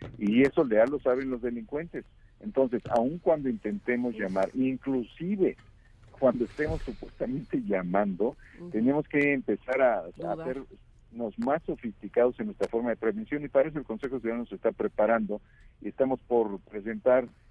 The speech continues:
Speaker 1: esperamos que no más de dos meses, porque se está discutiendo también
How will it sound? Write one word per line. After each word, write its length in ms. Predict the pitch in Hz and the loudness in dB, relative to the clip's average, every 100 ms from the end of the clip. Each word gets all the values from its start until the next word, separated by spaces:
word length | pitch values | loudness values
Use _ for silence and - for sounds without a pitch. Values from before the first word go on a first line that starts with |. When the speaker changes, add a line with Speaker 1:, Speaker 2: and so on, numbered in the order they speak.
| - | -12
Speaker 1:
esperamos 480 | 92 92 110 117 120 | -8 -6 -2 -2 -4
que 120 | - | -6
no 160 | 107 120 | -4 0
más 180 | 123 120 | 0 0
de 80 | 113 | 0
dos 200 | 117 110 | -2 -2
meses, 240 | 131 123 | -4 -4
porque 180 | - 85 | -10 -14
se 60 | - | -6
está 160 | - | 2
discutiendo 480 | 117 - 98 120 113 | 2 2 0 0 2
también 400 | - 101 107 117 | 0 0 2 0